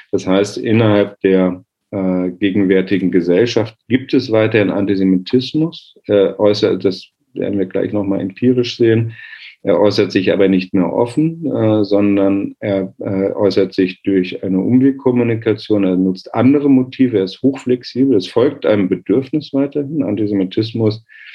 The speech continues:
und auch andere antimoderne Ideologien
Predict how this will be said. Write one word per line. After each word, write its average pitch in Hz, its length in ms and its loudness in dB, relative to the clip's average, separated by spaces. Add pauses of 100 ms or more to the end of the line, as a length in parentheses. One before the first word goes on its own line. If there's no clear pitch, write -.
(400)
und 95 180 2
auch 95 180 2
andere 113 460 2
antimoderne 101 720 0
Ideologien 101 880 0